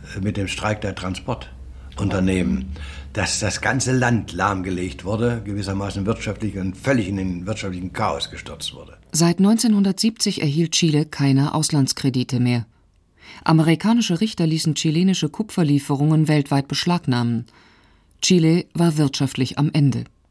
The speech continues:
Speaker 2: Versorgungsengpässe gehörten nun zum Alltag. Riesige Menschenschlangen standen vor den Lebensmittelläden. Immer mehr Anhänger Allendes forderten ein härteres Durchgreifen und die Fortsetzung der Reformen.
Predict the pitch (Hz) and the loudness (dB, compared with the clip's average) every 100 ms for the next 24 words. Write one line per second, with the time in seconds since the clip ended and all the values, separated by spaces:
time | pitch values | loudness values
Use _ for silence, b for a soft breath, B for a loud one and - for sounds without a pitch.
0 | _ _ _ B B - 123 135 131 135 | _ _ _ B B 0 4 4 4 2
1 | 127 - 143 135 143 170 156 147 147 147 | 0 0 -2 0 -2 0 0 0 0 2
2 | 143 139 147 151 156 143 123 120 - b | 4 2 2 0 0 0 -2 -4 -8 b
3 | b b b - 175 196 190 180 170 180 | b b b 2 6 6 6 6 6 4
4 | - 139 - 123 120 120 - 127 120 123 | 4 0 0 -2 0 -2 0 0 0 -2
5 | 135 131 127 135 131 - 131 127 127 127 | -2 2 4 4 4 2 -2 0 0 2
6 | 127 117 b b b b b b 151 139 | 0 -2 b b b b b b 4 6
7 | 147 160 175 - 151 143 151 135 139 143 | 8 8 6 4 2 2 2 2 2 4
8 | 151 151 139 - B B B - 175 185 | 4 4 2 -2 B B B -2 2 2
9 | 185 175 175 165 156 170 202 170 151 - | 4 4 4 2 2 0 -2 0 0 2
10 | 143 143 - 135 135 131 147 139 B B | 4 2 2 2 2 4 2 0 B B
11 | B 147 139 156 - 143 - 139 120 123 | B 0 2 0 2 0 2 -2 0 0
12 | 123 127 123 - 135 123 98 | 0 0 0 0 2 2 0